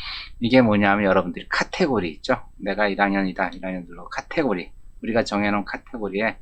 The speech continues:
글 제목을 쓰는 겁니다. 음, 네. 전공회계 길동 일 학년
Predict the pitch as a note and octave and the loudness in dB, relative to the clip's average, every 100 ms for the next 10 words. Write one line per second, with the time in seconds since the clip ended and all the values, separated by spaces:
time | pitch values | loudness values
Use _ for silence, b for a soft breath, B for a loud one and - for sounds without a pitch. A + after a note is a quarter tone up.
0 | b b - - A#2 - G#2 G2+ G2+ F#2 | b b -6 0 2 2 2 2 2 4
1 | C#3 C3+ G2+ E2+ E2 E2+ - - - - | 6 6 6 2 0 -4 -6 -18 -14 -12
2 | F#2 G2+ F2+ - - - - - - - | -12 -12 -12 -14 -16 -20 -20 -14 -14 -14
3 | - - B B B B B B B - | -20 -20 B B B B B B B -12
4 | - - F#2+ F#2 F2+ - F2+ F2 F2 - | -8 -6 -4 -4 -4 -6 -4 -2 -2 -4
5 | F2 E2+ - F#2+ A2 A#2+ B2+ - - - | -8 -10 -10 -8 -6 -6 -8 -14 -16 -14
6 | - - - - - - - - F2+ - | -10 -8 -8 -10 -12 -12 -10 -12 -12 -14
7 | - - - F2+ - - - - - - | -14 -10 -8 -6 -10 -14 -18 -20 -20 -20
8 | - - B B B B - - - F#2 | -12 -10 B B B B -20 -10 -8 -8
9 | F#2 G2 G2 F2+ F2+ F#2 G2 A#2+ C#3+ D3+ | -8 -8 -8 -8 -8 -8 -4 -2 -2 -4